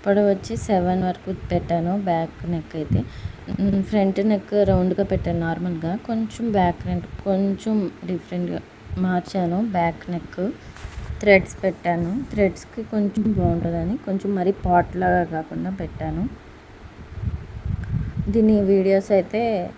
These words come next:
ఉన్నాయి మన ఛానల్లో, ఎవరైనా చూడండి అంటే చూడండి. ఎవరైనా ఛానల్ ఇంకా సబ్స్క్రైబ్ చేయకపోతే చేయండి. వీడియో మీకు నచ్చితే లైక్ చేయండి.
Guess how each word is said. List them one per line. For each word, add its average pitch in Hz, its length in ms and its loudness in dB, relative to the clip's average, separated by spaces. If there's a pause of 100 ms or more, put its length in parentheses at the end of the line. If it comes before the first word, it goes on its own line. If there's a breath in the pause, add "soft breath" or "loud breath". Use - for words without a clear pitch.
(500)
ఉన్నాయి 190 320 2
మన 190 180 2
ఛానల్లో, 180 460 0
ఎవరైనా 185 420 4
చూడండి 175 380 -2
అంటే 175 240 -2
చూడండి. 170 400 0
ఎవరైనా 180 340 2
ఛానల్ 180 360 0
ఇంకా 175 200 0
సబ్స్క్రైబ్ 170 500 -6
చేయకపోతే 165 400 -6
చేయండి. 180 380 0
వీడియో 185 300 2
మీకు 175 200 -2
నచ్చితే 165 280 -4
లైక్ 160 240 -4
చేయండి. 175 280 -2